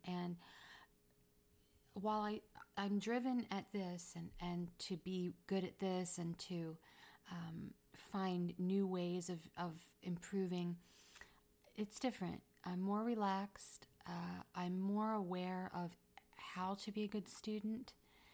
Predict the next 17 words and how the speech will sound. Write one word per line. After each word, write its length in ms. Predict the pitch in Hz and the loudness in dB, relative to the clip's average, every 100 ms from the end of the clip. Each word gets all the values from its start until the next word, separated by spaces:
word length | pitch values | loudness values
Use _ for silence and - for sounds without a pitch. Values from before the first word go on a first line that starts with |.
| - - - | -20 -20 -6
and 360 | 185 180 175 170 | -2 0 0 -2
to 80 | |
sort 200 | 175 180 | -4 -4
of 180 | 175 165 | -4 -6
be 80 | 185 | -8
patient 440 | 175 185 190 - 196 | -6 -2 -2 0 2
with 100 | 196 | 2
myself 720 | 190 180 196 180 180 180 175 | 0 0 0 2 2 0 -4
and, 220 | 170 170 - - | -4 -4 -6 -4
and 280 | 170 170 175 | -4 -2 0
really 340 | 190 190 190 | 0 2 0
be 200 | 175 180 | -2 -2
open 400 | 190 180 180 175 | -2 -2 -2 -2
to, 540 | 170 - 170 165 165 - - | -2 -4 -2 -2 -4 -6 -10
um, 500 | 156 170 170 170 170 - - - - - - - - - - - _ _ - - - | -6 -6 -4 -6 -8 -14 -20 -20 -20 -20 -20 -20 -20 -20 -20 -20 _ _ -20 -20 -10
to 500 | - 208 190 180 - _ _ _ - _ - - - - - _ _ _ - - | -2 0 2 0 -4 _ _ _ -20 _ -16 -16 -20 -20 -20 _ _ _ -16 -4
whatever 520 | 202 226 233 226 220 | 2 4 4 4 -2